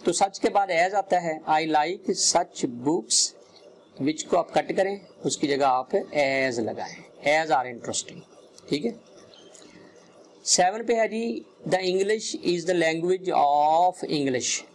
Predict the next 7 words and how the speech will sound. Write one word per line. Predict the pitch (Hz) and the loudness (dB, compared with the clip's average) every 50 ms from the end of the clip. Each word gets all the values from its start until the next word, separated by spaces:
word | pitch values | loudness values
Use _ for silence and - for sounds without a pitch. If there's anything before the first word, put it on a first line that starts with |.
| - - - - - - - - - - - - - - - - - - | -20 -20 -20 -20 -20 -20 -20 -20 -20 -20 -20 -20 -20 -20 -20 -20 -6 -4
यानी | 151 165 175 | -2 -2 0
ये | 180 175 170 185 208 214 | 0 0 0 0 0 0
जो | 202 233 | 0 0
English | 226 208 190 190 196 202 202 180 | 2 2 2 2 2 0 0 0
है, | 175 160 165 180 - - - - | 0 2 2 0 0 -2 -4 -2
ये | 156 165 | 0 0
English | 185 180 175 170 170 180 185 185 185 - | 0 0 -2 0 0 0 0 0 0 -2